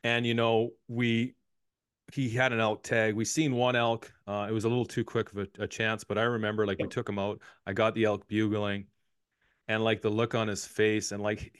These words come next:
Speaker 1: you know, he's, for only hunting two seasons, you know, he's killed three deer, some bears, and, like, he's had, he's been very successful.
Speaker 2: Yeah.
Speaker 1: But still to this day, he says the most, the best day he's ever had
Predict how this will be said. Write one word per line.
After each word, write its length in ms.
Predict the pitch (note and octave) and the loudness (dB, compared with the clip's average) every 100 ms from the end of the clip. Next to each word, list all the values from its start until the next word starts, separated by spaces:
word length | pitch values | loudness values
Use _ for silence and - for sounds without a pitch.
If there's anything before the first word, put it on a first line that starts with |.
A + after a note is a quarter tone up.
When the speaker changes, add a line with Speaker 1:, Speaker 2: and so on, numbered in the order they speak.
| - | -12
Speaker 1:
you 120 | B2 | -4
know, 220 | A#2 A2+ G#2+ - _ _ _ _ | 0 0 0 -8 _ _ _ _
he's, 320 | - D#3+ - - _ - | -4 -2 -2 -6 _ -14
for 520 | - B2+ A#2+ A2+ A#2 - _ _ | 0 4 6 4 2 -6 _ _
only 240 | D#3 D3 A2+ | 2 4 4
hunting 260 | B2+ A#2 | 2 0
two 200 | G2+ C3 | -2 -2
seasons, 520 | G#2+ A#2+ B2 G#2 G#2 | 0 2 2 0 -2
you 80 | G2 | -2
know, 180 | G2+ G2+ | 0 0
he's 140 | G2+ | -2
killed 300 | - A#2+ G#2+ | -2 0 0
three 240 | - A#2+ G#2 | 0 -2 0
deer, 260 | A2 A2 | 2 0
some 220 | G#2 - F2+ | 0 -4 0
bears, 460 | G#2 G#2 G#2 F#2+ | 2 4 4 2
and, 100 | F#2+ | -2
like, 120 | F#2+ | -6
he's 120 | F#2 F#2+ | -6 -2
had, 160 | B2 | 0
he's 180 | A#2 B2 | 0 0
been 200 | C#3+ A2+ | 0 2
very 280 | G#2+ A2+ G#2 | 4 4 2
successful. 760 | - F2+ D3+ D3+ - C3+ C3 - _ _ | -2 -4 2 2 2 -4 -4 -8 _ _
Speaker 2:
Yeah. 380 | C#3+ F3 F3 G2+ - _ | 0 2 2 -2 -6 _
Speaker 1:
But 240 | B2+ B2+ - | 2 2 0
still 340 | - C3 C#3+ | 0 4 4
to 180 | C#3 B2+ | 4 2
this 240 | A#2 B2+ | 4 2
day, 360 | G2+ A#2+ A#2+ A2+ | 2 4 6 4
he 160 | G2+ G#2+ | 2 -4
says 340 | - A2 F#2+ | -2 -2 -2
the 120 | F#2+ | -4
most, 600 | G2+ G#2+ B2 C3 - - - _ _ _ _ _ - - _ | -2 0 2 2 0 -10 -14 _ _ _ _ _ -20 -20 _
the 140 | G#2+ G#2 | -6 -2
best 340 | F2+ C#3+ - | 2 2 2
day 200 | - C3+ | 2 2
he's 180 | B2+ G#2+ | 0 -4
ever 300 | G#2+ A#2+ C3 | -2 -2 -2
had 560 | G#2+ B2+ A2+ G2 G2 | -2 2 2 2 -2